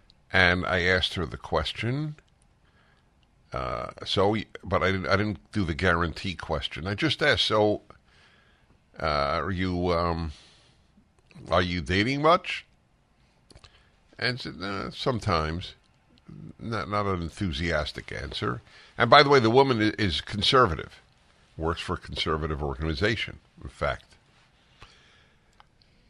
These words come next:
So I said, "Well, are you, uh, uh, is it, it," I don't remember, that's why I'm hesitating, the exact words.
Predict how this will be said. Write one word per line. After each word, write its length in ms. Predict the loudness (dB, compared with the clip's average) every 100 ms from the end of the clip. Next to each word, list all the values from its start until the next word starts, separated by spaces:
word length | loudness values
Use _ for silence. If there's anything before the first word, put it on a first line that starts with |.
| -2
So 680 | 2 10 12 12 8 6 2 4
I 160 | 4
said, 280 | 4 0 -2
"Well, 520 | 4 8 10 10 6 -4 _
are 200 | 8 8
you, 640 | 6 2 2 0 0 -4 -8 _
uh, 520 | 0 2 4 2 -2 -6 -12 -20 _ -14
uh, 180 | -12 -14 -18 -20 _ _ _ _ _ _ _ _ _ _ _ _ _ _ -6
is 200 | -2 0
it, 140 | -2 -8 -20 _ -12
it," 140 | -12 _ _ _ _ _ _ _ _ _ _ -2
I 120 | 2
don't 160 | 4 4
remember, 400 | 2 2 0 -2 _ _ -16
that's 160 | -2
why 100 | 2
I'm 120 | 2 2
hesitating, 640 | 2 0 0 0 0 -2
the 140 | -4
exact 440 | -4 4 6 6 2
words. 280 | 0 0